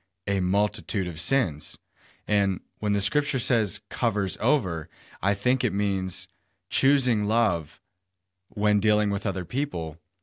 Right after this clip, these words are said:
will lead us away from sin. And also, choosing love when dealing with ourselves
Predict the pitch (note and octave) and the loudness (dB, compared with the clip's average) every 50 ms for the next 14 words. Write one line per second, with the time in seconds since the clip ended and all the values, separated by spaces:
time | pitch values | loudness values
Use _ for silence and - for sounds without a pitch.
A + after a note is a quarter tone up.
0 | _ _ _ _ _ _ _ - F#2+ G2+ G#2 G#2 G2+ F#2+ F#2 - - _ _ - | _ _ _ _ _ _ _ -6 0 2 2 4 4 2 0 -4 -6 _ _ -10
1 | F#2 F#2+ G2 A2+ A#2+ A#2 A2+ G#2 G2+ G2 - - - F#2+ F#2+ F#2+ G2+ G#2 G2+ - | -6 -2 0 2 4 4 4 2 2 0 -4 -6 -4 -4 0 2 2 2 2 0
2 | - F#2 F2+ F2 - - - D3+ C3+ F#2+ E2 D2 - _ - - - - G2+ A2 | -2 -6 -6 -6 -4 -2 0 0 0 0 -2 -6 -12 _ -20 -16 -8 -4 0 0
3 | C3 D#3+ D#3+ - - C3 A#2 G#2+ G2+ - - _ _ _ _ _ _ _ - - | 2 0 0 0 0 0 0 0 -2 -4 -8 _ _ _ _ _ _ _ -8 -2
4 | - C3+ C3+ C3+ B2+ C3 C3 A#2+ A2+ G#2+ G#2+ G#2 G#2 G2+ G2+ G2 F#2 - - _ | 2 2 4 4 4 2 0 0 0 0 0 2 2 2 0 -2 -4 -10 -16 _
5 | - G2+ G2+ G2+ G#2 G2 G#2+ G#2+ G#2 G#2 G2+ G2 G2 F#2+ - F#2 F#2 F#2 - - | -4 -2 0 2 2 2 2 2 2 2 0 0 -2 -2 -2 -2 -2 -2 -2 0
6 | - C3+ D#3 D3 G#2+ F2 E2 - - - | 0 2 2 2 2 0 -2 -8 -10 -12